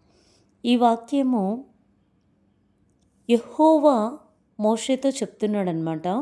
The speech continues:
"నీవు అహరోనుతోనూ అతని కుమారులతోనూ ఇలాగు చెప్పుము, మీరు ఇశ్రాయేలీలను ఇలాగు దీవింపవలెను" అని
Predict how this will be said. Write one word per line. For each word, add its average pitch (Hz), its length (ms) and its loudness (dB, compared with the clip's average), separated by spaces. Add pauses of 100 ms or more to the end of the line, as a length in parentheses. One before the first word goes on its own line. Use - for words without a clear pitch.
(840)
"నీవు 254 600 0 (460)
అహరోనుతోనూ 247 1000 0 (460)
అతని 262 300 0
కుమారులతోనూ 220 1160 -2 (540)
ఇలాగు 220 400 4
చెప్పుము, 208 800 -6 (580)
మీరు 254 540 2 (180)
ఇశ్రాయేలీలను 254 1040 0
ఇలాగు 208 540 0
దీవింపవలెను" 190 1120 -4 (1160)
అని 226 540 0